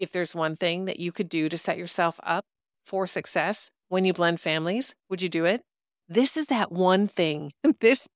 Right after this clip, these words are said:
peaceful parenting for step families, creating harmony in your home,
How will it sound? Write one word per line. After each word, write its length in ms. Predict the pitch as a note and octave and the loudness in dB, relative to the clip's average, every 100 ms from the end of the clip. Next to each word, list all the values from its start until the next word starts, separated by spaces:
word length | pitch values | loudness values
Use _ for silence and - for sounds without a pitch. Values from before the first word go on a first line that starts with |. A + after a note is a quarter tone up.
| _ | _
peaceful 600 | G#3+ A#3 - - C#4 C#4 - | -2 -2 -2 -4 -4 -4 -6
parenting 640 | G#3 G3 G3+ G3 G#3 G#3 | -2 0 0 0 -2 -2
for 100 | G#3 | -4
step 300 | G3+ E3 - | -2 0 0
families, 540 | F3 F#3 G3 A#3+ C4+ - _ | -2 -2 0 0 -2 -4 _
creating 480 | - G#3+ G3 G3+ G#3+ | -12 -2 4 4 2
harmony 480 | G3 F#3 F#3 G3 F#3+ | 0 2 2 2 0
in 80 | F#3 | -2
your 100 | F3 | -2
home, 460 | F3+ F3 F#3 G3+ | 0 0 0 -2